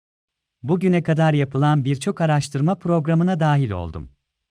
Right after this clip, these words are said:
Her bir araştırma programında gezegenimizin geldiği noktayı gördüm ve şaşırdım.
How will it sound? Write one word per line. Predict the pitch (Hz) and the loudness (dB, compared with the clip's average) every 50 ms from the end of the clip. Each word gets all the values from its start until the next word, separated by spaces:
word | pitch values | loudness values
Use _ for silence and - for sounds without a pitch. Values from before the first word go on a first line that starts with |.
| _ _ _ _ _ _ _ _ _ _ _ _ _ _ _ _ _ _ _ | _ _ _ _ _ _ _ _ _ _ _ _ _ _ _ _ _ _ _
Her | _ - 139 165 190 202 | _ -2 0 0 0 2
bir | 180 190 | 2 2
araştırma | 180 165 151 151 147 139 - - 143 143 165 190 | 2 2 2 2 0 0 -2 -2 0 0 0 0
programında | 165 - 139 147 143 135 139 143 147 147 147 147 151 | -2 -2 -2 -2 -2 0 0 0 2 2 2 2 0
gezegenimizin | 139 123 135 131 135 151 139 139 147 147 143 143 131 135 190 196 180 | 0 0 -2 -2 0 -2 0 2 2 2 2 2 0 0 -2 0 0
geldiği | 175 160 156 151 135 156 180 190 | 0 0 0 0 0 0 0 0
noktayı | 175 165 - - 165 170 185 160 | 0 -2 -2 -2 0 0 0 0
gördüm | 151 156 151 147 127 156 190 185 | 2 2 2 2 0 0 -2 0
ve | 175 170 | -2 -2
şaşırdım. | - - 104 92 - - 92 80 78 82 71 69 | -4 -4 -6 -8 -8 -8 -10 -10 -10 -14 -14 -16